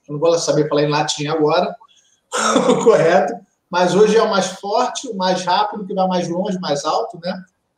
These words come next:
E juntos, né? Que nada disso acontece sozinho, né? Então, hoje temos esse, essa alteração no lema olímpico também. E, pra finalizar o meu comentário aqui, eu, a impressão que eu tenho, né, pra que a gente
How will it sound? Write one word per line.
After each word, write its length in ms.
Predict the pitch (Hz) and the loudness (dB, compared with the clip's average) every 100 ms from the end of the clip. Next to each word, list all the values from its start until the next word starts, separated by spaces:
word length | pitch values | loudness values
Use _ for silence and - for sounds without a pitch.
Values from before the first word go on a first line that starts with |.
| _ _ | _ _
E 120 | 226 196 | -8 -4
juntos, 680 | 202 196 185 - - _ _ _ 151 | -2 -4 -6 -12 -18 _ _ _ -12
né? 140 | 151 | -10
Que 100 | 160 | -6
nada 260 | 170 196 175 | -6 -4 -6
disso 240 | 175 190 | -6 -8
acontece 440 | 185 180 180 - 180 | -8 -8 -8 -8 -8
sozinho, 580 | - 175 143 143 139 - _ _ _ | -6 -6 -6 -8 -10 -14 _ _ _
né? 100 | 123 131 | -10 -6
Então, 180 | 143 156 | -4 0
hoje 220 | 175 170 | 0 0
temos 260 | 175 175 165 | -4 -2 -2
esse, 300 | 170 170 170 | -4 -4 -2
essa 200 | 151 165 | -2 -2
alteração 520 | 156 165 151 - 160 | -2 0 0 0 -2
no 80 | 160 | -2
lema 220 | 151 160 | -4 0
olímpico 360 | 151 151 - 165 | 0 0 -4 -6
também. 440 | 185 180 208 220 - - - - - | -2 2 0 -2 -12 -20 -8 -8 -2
E, 100 | 240 | 0
pra 200 | 247 233 | 2 2
finalizar 840 | 233 214 202 185 202 170 175 165 170 | 2 4 4 4 4 4 4 2 0
o 20 | |
meu 140 | 175 | -2
comentário 420 | 175 165 170 170 | -4 -6 0 0
aqui, 380 | 156 - 226 - _ - _ _ - | 0 -4 -8 -8 _ -20 _ _ -2
eu, 100 | 165 | 2
a 180 | 202 196 | 2 2
impressão 420 | 185 190 233 240 | 2 2 2 2
que 60 | 208 | 0
eu 120 | - | -2
tenho, 260 | - 208 196 | 0 0 -2
né, 120 | 175 | -6
pra 160 | 170 156 | -4 -4
que 80 | 165 | -4
a 40 | |
gente 720 | 151 165 - 151 143 127 123 | -4 -8 -6 -4 -4 -6 -10